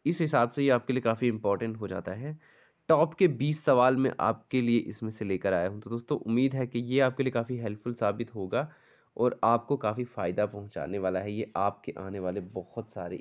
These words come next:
एग्जाम्स में। हाँ जी दोस्तों, तो चलिए दोस्तों, बिना किसी देरी के शुरू करते हैं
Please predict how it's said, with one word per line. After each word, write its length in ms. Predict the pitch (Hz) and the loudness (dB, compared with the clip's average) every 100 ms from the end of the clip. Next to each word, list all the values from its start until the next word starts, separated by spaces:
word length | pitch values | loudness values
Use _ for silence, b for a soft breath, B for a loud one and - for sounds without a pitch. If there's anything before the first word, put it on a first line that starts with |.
| - | -14
एग्जाम्स 500 | 107 123 82 92 _ | -16 -12 -12 -12 _
में। 60 | 101 _ | -20 _
हाँ 80 | 107 | -8
जी 100 | 107 | -6
दोस्तों, 300 | 101 92 - - _ _ _ _ _ _ _ _ _ _ _ _ b b b b b | -6 -10 -14 -20 _ _ _ _ _ _ _ _ _ _ _ _ b b b b b
तो 60 | 143 | 0
चलिए 240 | 180 190 | 6 8
दोस्तों, 360 | 190 190 208 165 | 8 6 4 2
बिना 200 | 156 165 | 4 2
किसी 240 | 160 170 | 0 -2
देरी 240 | 151 147 156 | 0 2 2
के 100 | 160 | -2
शुरू 240 | - 147 | -2 0
करते 260 | 143 123 | 2 0
हैं 120 | 139 | -2